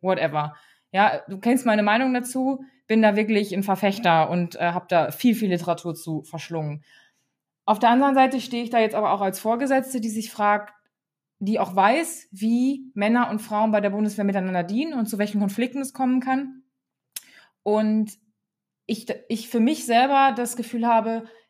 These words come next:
ich gieße in gewisse Konflikte, unabhängig davon, dass die ungerechtfertigt sind und dass ich selber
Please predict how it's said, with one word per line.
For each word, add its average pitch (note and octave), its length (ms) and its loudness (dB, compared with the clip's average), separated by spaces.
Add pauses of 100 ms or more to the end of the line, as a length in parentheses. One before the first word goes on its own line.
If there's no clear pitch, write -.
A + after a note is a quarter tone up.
(120)
ich - 320 -14
gieße B3+ 460 -2
in G#3+ 220 0
gewisse G#3+ 360 -4
Konflikte, C#4 720 -6
unabhängig D#4+ 480 0
davon, A#3 300 -2
dass G#3 140 -4
die B3 100 -8
ungerechtfertigt F#3 840 -4
sind E3+ 220 -6
und F3 120 -8
dass F#3 140 -6
ich F#3+ 140 -12
selber A3+ 520 0